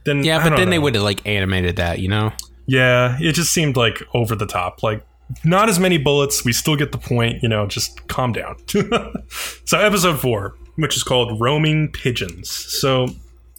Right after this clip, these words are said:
Speaker 1: this episode is again a flashback to when Dorothy was tasked with stealing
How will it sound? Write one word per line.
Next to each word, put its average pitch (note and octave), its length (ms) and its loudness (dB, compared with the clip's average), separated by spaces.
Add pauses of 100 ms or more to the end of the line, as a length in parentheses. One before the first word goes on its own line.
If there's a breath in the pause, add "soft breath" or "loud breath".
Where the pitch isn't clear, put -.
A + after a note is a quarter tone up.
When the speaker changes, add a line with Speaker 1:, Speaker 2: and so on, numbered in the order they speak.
(440 loud breath)
Speaker 1:
this D3+ 160 2
episode B3+ 340 2
is F3 80 0
again D3 420 2
a D3 80 -2
flashback B2 760 -2
to - 140 -4
when A#2 300 0
Dorothy C#3+ 460 -2
was B2+ 160 0
tasked - 500 -2
with A#2+ 120 -2
stealing B2+ 540 -2